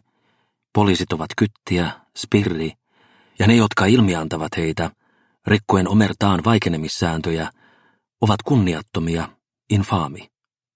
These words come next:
Kunnian miehet katsovat edustavansa jotain paljon arvokkaampaa kuin vallitseva valtiollinen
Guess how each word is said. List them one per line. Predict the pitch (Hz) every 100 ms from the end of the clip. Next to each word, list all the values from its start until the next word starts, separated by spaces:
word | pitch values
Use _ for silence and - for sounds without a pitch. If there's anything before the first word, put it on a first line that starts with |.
| _ _ _ _ _ _ _ _ _ _ _ _ _
Kunnian | 156 180 131 107
miehet | 135 107 -
katsovat | 107 101 87 85
edustavansa | 107 113 - 82 78 85
jotain | 95 95 87
paljon | 113 107 92
arvokkaampaa | 113 95 - - 73 73 - 78 -
kuin | 85 78
vallitseva | 98 85 - 82 80 85
valtiollinen | 90 85 85 82 82 82 78